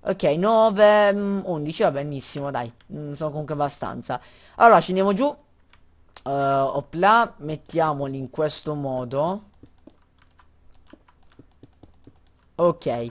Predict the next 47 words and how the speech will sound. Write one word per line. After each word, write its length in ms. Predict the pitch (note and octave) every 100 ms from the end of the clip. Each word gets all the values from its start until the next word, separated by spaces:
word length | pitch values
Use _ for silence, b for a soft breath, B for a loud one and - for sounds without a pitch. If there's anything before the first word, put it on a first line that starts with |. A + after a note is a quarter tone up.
| b b b b
eh, 560 | F3+ F#3+ F#3+ F#3+ F#3+ F#3
qui 160 | - C4
dovrei 280 | G#3+ G3
smontare 380 | E3 F3 F3 G#3
questo 280 | B3 C3 C3+
più 100 | C3+
che 140 | -
altro, 300 | C3+ B2 A#2
ma 180 | C#3+ D3
vabbè, 260 | D3+ C3 A#2+
fa 120 | - C#3+
nulla, 480 | B2+ A#2 A#2 A#2
ora, 220 | A#2+ C3 B2+
per 280 | _ -
ora 140 | D#3+ D#3
va 80 | D3
benissimo. 400 | C#3 B2 - D#3+
Ok, 160 | F3
come 120 | E3
vedete 200 | G3+ G3+
abbiamo 240 | F#3 D#3+ E3
un 60 | D#3+
biomass 560 | F3+ F3 E3+ D#3+ -
abbastanza. 760 | E3 D#3 F3+ - D3 C#3 - C3+ b b b b
Uh, 80 | -
una 140 | F#3 E3+
cosa 160 | A#3
che 80 | A#3+
non 160 | B3 B3
c'è, 260 | - D#3+
per 120 | D#3+
esempio, 460 | D#3 D3 C#3 B2+ C#3+
è 220 | C3 C#3+
del 800 | C3 C#3 C3+ C3+ C3+ C3+ C3+ C3+
benedettissima 760 | B2 E3 D3 B2+ A#2+ - B2+ B2
lava. 500 | A#2+ A#2 A2+ A#2+ A#2+ b b b b
Quindi 320 | - G3 E3+ F#3
io 60 |
volevo 180 | A#3+ F#3
far 140 | D3+
uscire 320 | D#3+ D#3+ D3+ C3+
di 180 | D#3+
lì 340 | C#3+ B2+ B2+ - _ _ _ _
un 260 | - F3+ E3+
po' 220 | D3 C#3+
di 140 | C3+ C3+
lava. 520 | B2+ A#2+ A#2 A#2